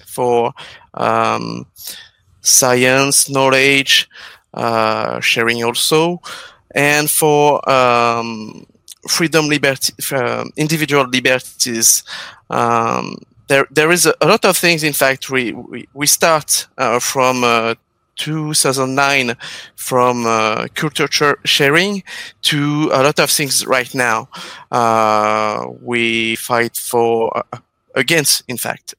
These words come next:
the climate change. Uh, we fight for, uh, diver-, uh, diversity freedom as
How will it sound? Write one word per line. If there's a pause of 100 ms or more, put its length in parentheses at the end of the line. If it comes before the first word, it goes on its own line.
the
climate
change. (520)
Uh,
we
fight
for, (100)
uh,
diver-, (220)
uh,
diversity
freedom (140)
as